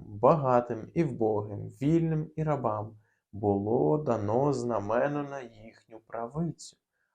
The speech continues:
або на їхні чола, щоб ніхто не міг ані купити, ані продати,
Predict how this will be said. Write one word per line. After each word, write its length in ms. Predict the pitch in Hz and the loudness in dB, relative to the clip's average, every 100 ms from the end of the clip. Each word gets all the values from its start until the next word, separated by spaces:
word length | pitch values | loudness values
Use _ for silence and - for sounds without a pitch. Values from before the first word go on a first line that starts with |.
| - | -4
або 240 | 110 92 | -2 -2
на 100 | 87 | -4
їхні 420 | 87 90 - 135 | -4 -8 -8 -10
чола, 500 | - - 123 92 - _ _ _ _ _ _ | -6 -2 0 0 -4 _ _ _ _ _ _
щоб 280 | - - 147 | -8 -2 0
ніхто 480 | 156 175 - - 240 | 2 2 0 0 2
не 160 | 214 160 | 4 0
міг 420 | 131 147 151 - _ _ _ - | 0 -2 -4 -14 _ _ _ 2
ані 320 | 202 185 95 | 4 4 0
купити, 840 | - 107 - 165 190 190 170 156 156 _ | -4 -6 0 4 4 2 -4 -6 -6 _
ані 300 | 147 143 131 | -4 -2 -4
продати, 720 | 127 120 110 107 104 - - | -4 -2 -2 -2 -6 -10 -18